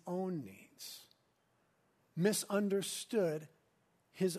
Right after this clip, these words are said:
own best interests? "Take heart, son. Your sins are forgiven." Why this and why now? 'Cause Jesus healed a lot of people in the book of Matthew so far. He didn't put that trip on the leper.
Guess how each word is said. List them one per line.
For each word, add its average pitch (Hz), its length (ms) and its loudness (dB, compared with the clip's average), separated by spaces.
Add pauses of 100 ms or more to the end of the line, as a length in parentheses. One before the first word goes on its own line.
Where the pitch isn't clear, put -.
own 180 300 2
best 165 340 0
interests? - 680 -6 (1900)
"Take 220 220 2
heart, 240 340 4 (320)
son. 120 400 -6 (800)
Your 185 140 -4
sins 165 800 -2 (320)
are 170 120 -2
forgiven." 170 480 -4 (1300)
Why 330 300 10
this 277 240 6
and 233 100 4
why 220 180 6
now? 214 380 4 (440)
'Cause 226 160 2
Jesus 302 420 6
healed 214 220 6
a 202 40 8
lot 208 280 8
of 170 80 -2
people 277 260 4
in 202 60 4
the 175 80 4
book 180 100 4
of 175 80 2
Matthew 160 320 2
so 147 220 -2
far. - 340 -10 (640)
He 220 120 6
didn't 294 180 8
put 233 140 4
that 233 160 6
trip 214 240 6
on 196 100 6
the 175 80 4
leper. 226 480 6